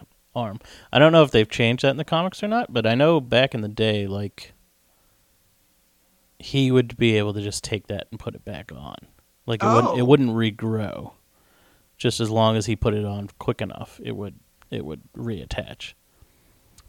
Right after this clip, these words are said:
Speaker 1: Like, the, uh, it was revealed that, like, uh, Professor Xavier had a, like, log that was, like, um,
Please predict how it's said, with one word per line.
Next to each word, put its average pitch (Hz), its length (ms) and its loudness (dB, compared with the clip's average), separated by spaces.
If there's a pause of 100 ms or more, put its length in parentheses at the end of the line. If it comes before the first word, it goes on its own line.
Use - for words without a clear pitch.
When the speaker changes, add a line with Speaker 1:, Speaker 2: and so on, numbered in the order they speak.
(140)
Speaker 1:
Like, 110 400 -2 (300)
the, 107 840 4
uh, 104 640 0
it 131 120 -2
was 117 140 4
revealed 117 360 4
that, 110 140 2
like, 107 180 -4 (720)
uh, 101 400 6
Professor 104 640 0 (400)
Xavier 101 320 0
had 107 140 -2
a, 98 140 -4 (680)
like, 110 260 -8
log 101 640 -4 (1600)
that 117 220 0
was, 104 220 -6
like, 98 420 -10 (480)
um, 98 580 -6